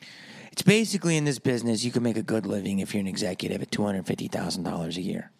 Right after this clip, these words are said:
okay? Well, that's not a lot of money. Now, I know people are out there going, "Oh, you ain't, oh, big shot, that's not a lot of money, man, isn't it?"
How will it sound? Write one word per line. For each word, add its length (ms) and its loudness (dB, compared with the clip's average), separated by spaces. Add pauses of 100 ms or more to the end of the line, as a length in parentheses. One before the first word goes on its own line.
okay? 260 -4 (840)
Well, 260 0
that's 220 4
not 120 6
a 60 4
lot 180 0
of 60 0
money. 400 -2 (300)
Now, 60 8
I 100 6
know 120 4
people 280 2
are 20 4
out 180 0
there 120 0
going, 320 -2
"Oh, 100 2
you 140 -2
ain't, 240 -4
oh, 260 2
big 240 -2
shot, 300 -2
that's 200 -2
not 120 -2
a 40 -4
lot 180 -2
of 40 -2
money, 260 -2
man, 280 -6
isn't 160 -4
it?" 120 -8